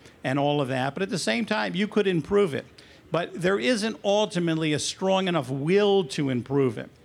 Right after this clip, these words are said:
So for me, it's, like, frustrating to see this largest estuary in the United States continue to deteriorate for, in a sense, because of true negligence. I mean, I do remember as a kid, 'cause we would go down and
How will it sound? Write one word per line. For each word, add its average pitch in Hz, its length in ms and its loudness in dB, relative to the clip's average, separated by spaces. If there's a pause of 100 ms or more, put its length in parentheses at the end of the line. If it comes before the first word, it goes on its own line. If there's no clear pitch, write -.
(280)
So 175 160 0
for 220 160 -2
me, 269 180 2
it's, 214 160 0
like, 170 180 -2
frustrating 143 880 -2 (340)
to 151 120 -4
see 190 600 0 (280)
this 165 300 -2
largest 165 460 0
estuary 147 400 0
in 147 40 0
the 151 60 2
United 151 220 -2
States 139 300 -4
continue 226 520 -2
to 196 120 2
deteriorate 147 640 0
for, - 200 -4 (160)
in 165 140 -2
a 160 120 2
sense, 180 280 -4
because 151 300 -4
of 139 140 -10
true 175 380 0
negligence. 147 800 -4 (520)
I - 60 -4
mean, 180 120 0
I 185 100 0
do 220 160 -2
remember 202 440 2
as 127 140 -2
a 131 60 -8
kid, 175 480 -2
'cause 120 160 -4
we 156 120 -2
would 139 160 -4
go 151 140 0
down 143 440 -2 (380)
and 143 360 -2